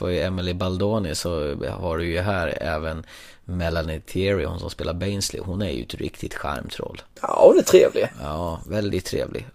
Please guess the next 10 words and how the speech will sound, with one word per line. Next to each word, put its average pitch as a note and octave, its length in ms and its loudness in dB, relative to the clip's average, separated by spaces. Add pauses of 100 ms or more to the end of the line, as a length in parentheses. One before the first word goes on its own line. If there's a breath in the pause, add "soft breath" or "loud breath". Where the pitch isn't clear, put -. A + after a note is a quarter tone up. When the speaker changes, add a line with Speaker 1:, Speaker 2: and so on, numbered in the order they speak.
Speaker 1:
Liksom, F2+ 440 -2
eh, D#2+ 160 -2 (680)
också - 320 0
duktig A2 360 2
skådespelerska. F#2 800 -2 (180)
Ja, - 60 -8 (220)
bara G#2+ 520 2
rasslar A2+ 640 0
in F#2+ 300 -2
och D#2+ 160 -6